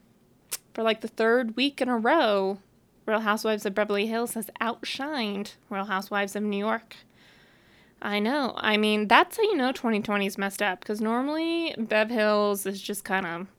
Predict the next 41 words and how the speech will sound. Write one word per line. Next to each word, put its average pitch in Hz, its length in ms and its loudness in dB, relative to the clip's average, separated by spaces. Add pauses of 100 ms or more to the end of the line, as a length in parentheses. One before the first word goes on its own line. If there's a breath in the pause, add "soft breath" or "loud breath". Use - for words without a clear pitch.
boring. 302 480 2
You 233 80 2
like 202 160 0
to 208 80 2
look 196 160 0
at 202 60 -4
the 196 60 -4
shiny, 196 300 -2
pretty 247 240 -4
things 226 340 0
and 208 100 -2
all 190 240 0
their 208 120 -10
jewelry 262 800 -4
and 208 380 -6
never-ending 196 680 -4 (340 loud breath)
Chanel 208 320 -4
purses. 269 800 0 (1300 loud breath)
But 220 160 -2
they're 247 240 6
actually 320 360 4
bringing 240 320 2
it, 254 180 -2 (760 loud breath)
and, 240 600 2
uh, 247 580 2
New 240 180 0
York 269 200 -2
is 254 120 -2
not. 254 340 0
They're 214 220 2
all 233 140 6
just 240 160 -4
trying 233 180 2
to 233 60 0
figure 233 180 0
out 226 200 -2
who's 226 300 -4
gonna 226 240 -2
replace 220 360 -2
Bethany 208 520 -2
as 208 560 -4